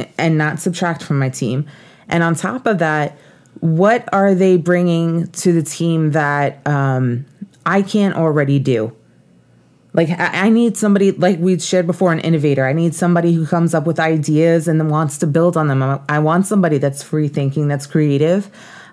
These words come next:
Um, so I have to ask those questions of that person, but then I also have to ask that person, "What are you looking for from me?"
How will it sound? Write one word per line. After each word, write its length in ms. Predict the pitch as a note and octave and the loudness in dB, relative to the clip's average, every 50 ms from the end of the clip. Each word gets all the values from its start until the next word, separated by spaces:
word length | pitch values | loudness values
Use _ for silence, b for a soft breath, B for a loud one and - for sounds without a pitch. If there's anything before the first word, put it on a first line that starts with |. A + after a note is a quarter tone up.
| B - | B -2
Um, 460 | D3+ D#3+ D#3+ D#3 D3 C#3+ D3 - - | 0 2 2 2 2 0 0 -2 -4
so 560 | - C#3 - - F#3 E3+ E3 D#3+ D#3 D#3+ - _ _ _ | -8 -8 0 2 4 4 6 4 2 0 -4 _ _ _
I 120 | E3 F#3 G3 | -2 0 0
have 240 | G3+ G#3+ G3+ - - | 2 0 -2 -2 -4
to 120 | F#3+ E3+ | -6 -4
ask 240 | E3 E3+ E3 D#3+ - | -2 -4 -4 -4 -2
those 200 | - E3+ D#3+ - | -2 -2 -2 -2
questions 420 | - - E3 D#3+ D3+ - D#3+ D#3 | -2 0 0 0 0 -2 -2 0
of 100 | D3 D3 C#3 | 0 0 0
that 160 | D3 C#3+ C#3 | -2 -4 -2
person, 340 | - D#3+ E3 E3+ - G#3+ G#3+ | -2 -2 -2 0 0 0 0
but 120 | G3 F3 | 0 0
then 120 | F#3+ F3+ F#3+ | 0 0 0
I 100 | G3 G3 | 0 0
also 260 | F#3+ F#3 E3+ - F#3 | 0 -2 -2 -2 -2
have 140 | E3 E3+ E3 | -2 -2 -4
to 80 | F3+ | -4
ask 240 | E3+ D#3 D#3 D#3 D#3 | -4 -4 -4 -2 -2
that 160 | D#3+ D3 C#3+ | -2 -4 -4
person, 380 | D3 - D#3+ D3+ D3+ D#3+ D3+ D3+ | -2 -4 -4 -2 -2 -2 0 0
"What 120 | D3 D#3 | 0 2
are 40 | F#3+ | 2
you 160 | G3+ G3 F3+ | 2 2 2
looking 540 | E3+ D3 E3 D#3 - D3+ D#3 D3+ D3+ D3 D3 | 0 0 -4 -4 -2 -4 -2 -2 -4 -6 -6
for 380 | C3+ - - D3+ C#3+ C#3 C#3 B2+ | -10 -4 -2 0 2 2 0 0
from 420 | - - C#3 C3 B2 A#2 A#2 B2 | -2 -4 -4 -2 -2 -2 -2 -2
me?" 320 | B2+ B2 A#2 - - - | -2 -2 -4 -6 -8 -10